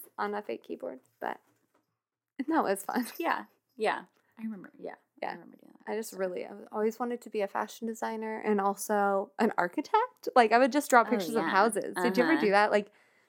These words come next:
Speaker 1: draw pictures of your dream house when you were a kid?
Speaker 2: Yeah, definitely.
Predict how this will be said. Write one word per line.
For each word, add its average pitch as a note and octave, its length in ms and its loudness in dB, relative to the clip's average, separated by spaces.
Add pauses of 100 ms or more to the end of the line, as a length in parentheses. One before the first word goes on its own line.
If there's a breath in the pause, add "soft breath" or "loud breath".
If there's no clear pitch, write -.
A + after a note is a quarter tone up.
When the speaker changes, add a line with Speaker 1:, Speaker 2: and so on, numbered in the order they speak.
Speaker 1:
draw A3 160 6
pictures G#3 400 0
of G#3 80 0
your G#3 140 2
dream E3+ 280 -10
house G3+ 340 -6
when G#3+ 100 -2
you G3+ 80 -4
were G#3 60 -4
a G#3+ 60 -6
kid? A3 300 -4
Speaker 2:
Yeah, C3 360 -2
definitely. - 680 -14